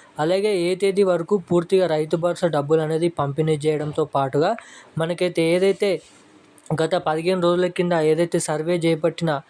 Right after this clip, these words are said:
రైతు రుణమాఫీ కింద మనకైతే మొదటి విడత, రెండో విడత, మూడో విడతల్లో అర్హులై ఉన్న, అన్ని పత్రాలు కరెక్ట్ ఉన్న,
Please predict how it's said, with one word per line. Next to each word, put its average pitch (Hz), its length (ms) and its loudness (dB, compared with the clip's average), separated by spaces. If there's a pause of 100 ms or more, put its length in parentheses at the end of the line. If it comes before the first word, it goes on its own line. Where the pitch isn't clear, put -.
(260)
రైతు 170 320 0
రుణమాఫీ 196 480 -2
కింద 170 280 -2 (480)
మనకైతే 165 400 0
మొదటి 160 360 0
విడత, 180 240 -2 (340)
రెండో 156 280 2
విడత, 175 260 0
మూడో 165 340 4
విడతల్లో 170 600 0 (480)
అర్హులై 202 460 0
ఉన్న, 190 380 -4 (220)
అన్ని 170 260 -2
పత్రాలు 180 460 -2
కరెక్ట్ 170 400 -2
ఉన్న, 175 280 0